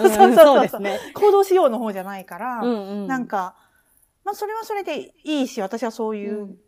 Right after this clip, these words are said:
Speaker 1: のも、そういうことを書くのも好きだからいいんだけど、
Speaker 2: うん。
Speaker 1: なんかね、この行動するようなのも、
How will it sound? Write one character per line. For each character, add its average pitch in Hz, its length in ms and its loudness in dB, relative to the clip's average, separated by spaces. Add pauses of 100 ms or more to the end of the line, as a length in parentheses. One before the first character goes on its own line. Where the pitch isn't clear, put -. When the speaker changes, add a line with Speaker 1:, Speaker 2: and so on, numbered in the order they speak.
(120)
Speaker 1:
の 214 140 -8
も、 208 140 -6
そ - 500 -8
う 233 60 2
い - 20 -2
う 226 40 -4
こ 277 120 -8
と 339 80 -4
を - 60 -6
書 269 100 -12
く 240 120 -10
の 202 100 -12
も 185 100 -16
好 - 60 -20
き - 120 -18
だ 185 100 -14
か 180 120 -20
ら - 60 -20
い 220 100 -12
い - 20 -10
ん 208 60 -14
だ 190 100 -18
け 196 160 -20
ど、 294 460 -12
Speaker 2:
う - 100 -16
ん。 196 160 -20 (500)
Speaker 1:
な 311 180 -12
ん 330 140 -14
か - 240 -12
ね、 190 180 -14
こ 202 140 -18
の 185 100 -18
行 - 180 -10
動 466 320 -6
す 480 160 -14
る 392 120 -10
よ 403 160 -10
う 370 40 -12
な 240 140 -10
の 190 100 -14
も、 185 420 -16